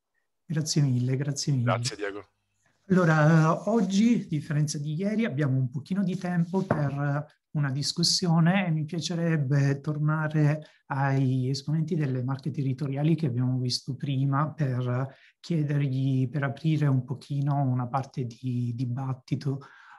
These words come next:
Speaker 1: eh, così, per chiedergli che cosa possono fare le politiche pubbliche ai vari livelli,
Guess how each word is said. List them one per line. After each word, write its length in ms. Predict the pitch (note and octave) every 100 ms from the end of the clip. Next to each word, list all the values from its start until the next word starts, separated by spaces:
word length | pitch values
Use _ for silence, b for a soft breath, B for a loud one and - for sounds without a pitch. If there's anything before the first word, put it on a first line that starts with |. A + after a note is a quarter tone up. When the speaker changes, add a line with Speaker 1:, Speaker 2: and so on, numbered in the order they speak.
| -
Speaker 1:
eh, 440 | C3 B2+ B2 B2
così, 480 | A#2 D3 - D#3 E3+
per 180 | D#3+ B2+
chiedergli 480 | D#3+ D3+ D3+ C3 B2
che 280 | C3+ - -
cosa 420 | E3+ D#3 E3 D3+
possono 480 | E3 C#3+ - C3 B2
fare 640 | - D3+ D3+ D3 D#3 D#3+ D3+
le 220 | C3+ B2
politiche 600 | - C3 C3 B2+ D3 C#3
pubbliche 1000 | - C#3 B2+ B2+ C#3+ D3 D#3+ E3 E3+ - B B
ai 120 | -
vari 240 | C#3+ A3 G#3+
livelli, 800 | E3 D3 C3+ A#2+ A#2 B2 B2